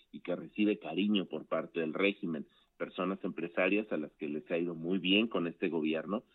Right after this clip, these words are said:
han logrado crecer en este contexto y aprovechar, pues, ciertas oportunidades. Y este grupo de empresarios, digamos, pues, afines o consentidos del régimen, pues, en general tienen,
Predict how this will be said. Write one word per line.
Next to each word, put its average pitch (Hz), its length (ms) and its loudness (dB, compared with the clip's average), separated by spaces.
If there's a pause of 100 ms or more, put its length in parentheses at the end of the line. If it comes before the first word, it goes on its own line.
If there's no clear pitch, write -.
(180)
han 80 180 0
logrado 90 420 2
crecer 95 480 2
en 95 140 4
este 87 240 -4
contexto - 560 -2
y 76 40 2
aprovechar, - 520 -4
pues, 87 180 -4
ciertas 85 420 -2
oportunidades. 92 720 0 (400)
Y 120 140 6
este 151 220 2
grupo 127 400 4
de 92 180 2
empresarios, 95 680 -2
digamos, 90 360 -2 (340)
pues, 82 160 -10
afines 113 560 0
o - 80 -6
consentidos 104 600 0
del 101 140 0
régimen, 101 520 -2 (320)
pues, 139 200 2
en 135 120 -4
general 101 400 2
tienen, 101 400 0